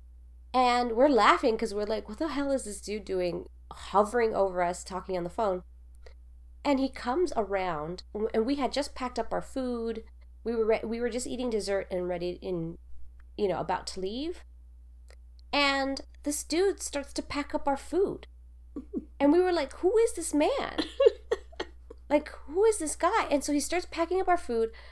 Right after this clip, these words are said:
Speaker 1: Later on, we checked how he packed it. He packed it in the m-, most bizarre way, where he put all the
Speaker 2: So you
Speaker 1: containers on
Speaker 2: just
Speaker 1: the
Speaker 2: let some
Speaker 1: side.
Speaker 2: rando touch your food?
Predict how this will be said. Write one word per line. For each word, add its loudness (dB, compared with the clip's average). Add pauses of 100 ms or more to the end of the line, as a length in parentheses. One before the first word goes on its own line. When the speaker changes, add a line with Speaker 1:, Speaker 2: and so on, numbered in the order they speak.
(180)
Speaker 1:
Later 6
on, 6
we -2
checked -4 (180)
how 2
he 2
packed -6
it. -6
He 0
packed -4
it -4
in -2
the -2
m-, -8 (140)
most -2
bizarre 4
way, 2
where 0
he -2
put -4
all 2
the 2
Speaker 2:
So 4
you 10 (100)
Speaker 1:
containers 6
on 2
Speaker 2:
just 8
Speaker 1:
the 6
Speaker 2:
let 6
some 8
Speaker 1:
side. 6
Speaker 2:
rando 6
touch 2
your 6
food? 4